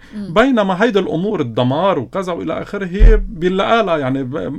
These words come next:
Speaker 2: موضوع
Speaker 1: بيدبر.
Speaker 2: أكبر منا، يعني،
Speaker 1: مم.
Speaker 2: إنه خليهم هن بي-، بيلاقوا حل، إسرائيلي والأمريكاني والإيراني هن يد-، هن يلاقوا حل لإلنا. يعني مش إنه حدا، آه، المفروض يتحمل مسؤوليته تجاه أرضه، تجاه شعبه، تجاه، آه،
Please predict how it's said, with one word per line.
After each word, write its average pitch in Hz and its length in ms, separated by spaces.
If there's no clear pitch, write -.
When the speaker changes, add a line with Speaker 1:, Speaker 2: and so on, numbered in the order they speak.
Speaker 2:
موضوع 214 360
Speaker 1:
بيدبر. 226 60
Speaker 2:
أكبر 170 260
منا، 165 300
يعني، 101 280
Speaker 1:
مم. 110 60
Speaker 2:
إنه 131 140
خليهم 175 320
هن 196 220
بي-، 139 460
بيلاقوا 139 340
حل، 143 420
إسرائيلي 156 460
والأمريكاني 127 600
والإيراني 135 500
هن 156 160
يد-، 120 200
هن 156 140
يلاقوا 131 320
حل 135 260
لإلنا. 110 360
يعني 101 200
مش 175 180
إنه 175 180
حدا، 139 480
آه، 110 400
المفروض 123 480
يتحمل 127 440
مسؤوليته 127 720
تجاه 110 400
أرضه، 117 340
تجاه 101 280
شعبه، 117 360
تجاه، 113 400
آه، 101 680